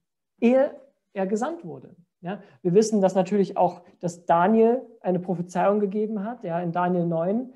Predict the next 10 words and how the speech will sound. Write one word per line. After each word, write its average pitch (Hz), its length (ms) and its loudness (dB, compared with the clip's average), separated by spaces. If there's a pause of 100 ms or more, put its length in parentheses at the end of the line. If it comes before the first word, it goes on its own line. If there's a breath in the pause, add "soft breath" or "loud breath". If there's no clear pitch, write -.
(160 loud breath)
wann 185 220 4
der 202 80 4
Messias 196 480 -2
kommen 285 240 -4
würde, 151 220 -10
nach 165 240 -14
diesen, 175 520 -8
ähm, 170 480 -6 (520)
siebzig 185 360 -6
Jahrwochen, 233 540 -4